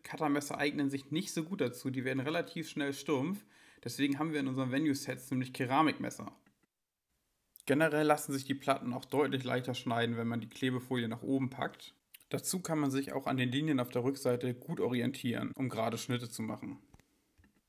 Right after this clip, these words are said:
Und wie man hier richtig schön erkennt, das Keramikmesser geht durch das Material wie Butter. Da franzt nichts aus und auch im Schnitt genauso muss eine Schnittkante aussehen.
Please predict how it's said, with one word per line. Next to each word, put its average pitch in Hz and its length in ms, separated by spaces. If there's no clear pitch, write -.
Und 131 140
wie 151 100
man 156 160
hier 143 220
richtig 160 260
schön 151 160
erkennt, 139 400
das 127 120
Keramikmesser 127 680
geht 135 220
durch 131 100
das - 140
Material 120 480
wie 120 80
Butter. 123 460
Da 117 100
franzt 147 420
nichts 143 300
aus 151 480
und 131 180
auch 139 160
im 127 60
Schnitt 131 400
genauso 131 460
muss 131 260
eine 123 80
Schnittkante 127 540
aussehen. - 560